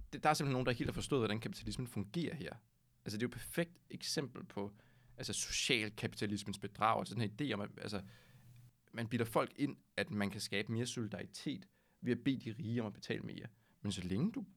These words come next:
altså, man gør det inden for et kapitalistisk rammeværk, så vil dem, du lægger regningen bare over på,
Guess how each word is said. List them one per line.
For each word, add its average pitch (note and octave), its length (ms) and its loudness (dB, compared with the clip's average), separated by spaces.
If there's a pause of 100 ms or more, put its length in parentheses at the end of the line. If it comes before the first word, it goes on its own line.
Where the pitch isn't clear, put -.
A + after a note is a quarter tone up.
(120)
altså, G2 340 0 (800)
man G#2 280 0 (140)
gør A2+ 120 10
det D#3+ 120 2
inden A#2 340 4
for G2+ 200 2
et - 140 -2
kapitalistisk A2 720 -4
rammeværk, F#2+ 440 2 (640)
så - 200 4
vil G3 200 2
dem, C#3 140 4
du F3 80 0
lægger G#2 400 2
regningen B2 340 -2
bare A2+ 120 4
over B2+ 180 4
på, A2+ 320 0